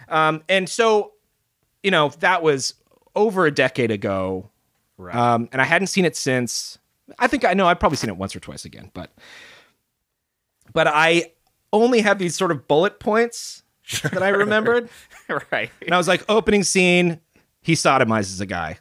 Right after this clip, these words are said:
Speaker 1: Like,
Speaker 2: Right.
Speaker 1: I was like, "That's crazy. What a nutty thing."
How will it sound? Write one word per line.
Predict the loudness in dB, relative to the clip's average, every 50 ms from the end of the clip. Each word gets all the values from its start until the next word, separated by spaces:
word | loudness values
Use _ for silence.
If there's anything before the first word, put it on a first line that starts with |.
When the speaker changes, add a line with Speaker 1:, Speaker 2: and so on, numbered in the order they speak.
| _ _ _ _ -2
Speaker 1:
Like, | 0 0 0 0 0
Speaker 2:
Right. | 0 0 0
Speaker 1:
I |
was | 0 0 0
like, | 0 -2 -2 -6 _ _ 0
"That's | 2 2 2 2 -2
crazy. | -2 0 0 2 2 2 2 2 2 2 0 -2 _ _ _ _ -2
What | 0 2 2
a | 2
nutty | 2 2 2 2
thing." | 0 2 2 2 2 0